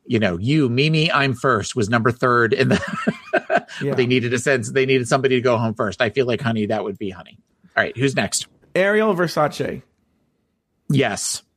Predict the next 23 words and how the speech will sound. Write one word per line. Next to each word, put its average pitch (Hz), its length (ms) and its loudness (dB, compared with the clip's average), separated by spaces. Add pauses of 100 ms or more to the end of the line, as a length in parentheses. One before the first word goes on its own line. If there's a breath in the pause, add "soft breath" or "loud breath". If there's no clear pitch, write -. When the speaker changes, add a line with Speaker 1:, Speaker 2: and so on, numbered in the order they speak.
Speaker 1:
I 113 120 2
think 127 160 0
Ariel 123 260 4
Versace 110 760 0
could 104 320 0
be 101 360 2
a, 98 440 -4
could 104 240 -4
be 104 120 -2
a 95 40 -4
contender 95 380 -2
for 92 140 0
an 85 80 -2
All-Star. - 300 -6
Speaker 2:
She 240 140 2
did. 190 160 4
She 180 120 2
was 175 120 4
good. 185 400 0
She 190 120 -2
did 175 160 2
good 185 120 2
television. 117 600 -2